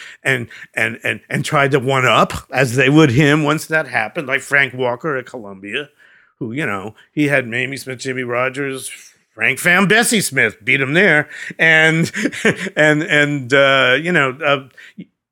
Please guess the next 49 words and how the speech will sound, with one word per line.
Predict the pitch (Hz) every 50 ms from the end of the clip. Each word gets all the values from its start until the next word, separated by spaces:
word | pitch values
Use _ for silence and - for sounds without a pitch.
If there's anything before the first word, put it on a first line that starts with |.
| _ _ _ -
you | 147 143
can | - 147
find | 123 - 127 127 110
equivalents | 110 - - 165 110 90 95 85 82 85 - -
through | - 117 104 101
country | - - - 117 104 - 110
music, | 101 98 101 98 92 98 90 _
et | - - -
cetera. | - 117 113 113 107 104 98 _ - - - - - _ -
But | 214 196
these | - 294 269 226 180
all | 165 139
guys | 123 123 120 120 110 - -
were | 117 117
friends. | - - - 208 233 214 180 135 139
I | 135
mean, | 127 131 127 123 120 _ - _ _ _
they | - 185
felt | 180 - 202 190 - -
they | 170
were, | 156 151
it | 180 202 180
was | 180 165 131
like | 190 208 -
a | 208 175
fraternity | - - 160 - - 185 196 196 190 170 160 151
of | 139
people | - - 165 160 - 143
who | 107 123 113
got | 104 - 107 104 110 123 127
it. | 139 156 156 - _ _ _ _ _ _ _ _ _ _ _ _ _ _ _ _ _ _ _
<laughs> | - - 359 381 247 - - - - -
You | - -
know, | 175 160 190 - 381 427 - 233 240 -
and | - 160
there | 147 151
weren't | 165 175 - 240 185
that | - 160 160 160
many | 147 147 - - 196 147
people | - - 160 170 165 - 151 135
who | 113 - 117
got | 107 101 107 113 123 117
it. | 107 - - - -
So | - 180
they | 175 160
were | 165 165 160
friendly | - - - - 196 214 214 208 185 170 151 127 110
business | 101 101 123 123 104 107 110 104 -
competitors. | - - 101 90 - - 101 104 101 95 73 69 65 58